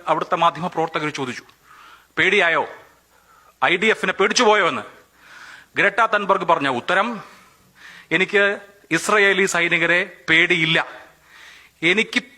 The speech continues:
പേടിയുള്ളത് ഈ വംശഹത്യ കണ്ടിട്ടും അതിനെ എതിർക്കാതെ,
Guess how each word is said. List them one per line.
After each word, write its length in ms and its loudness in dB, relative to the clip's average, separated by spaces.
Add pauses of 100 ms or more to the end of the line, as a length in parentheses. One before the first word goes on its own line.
പേടിയുള്ളത് 680 4 (1120)
ഈ 100 2
വംശഹത്യ 760 0
കണ്ടിട്ടും 720 -6 (880)
അതിനെ 240 -2
എതിർക്കാതെ, 640 -2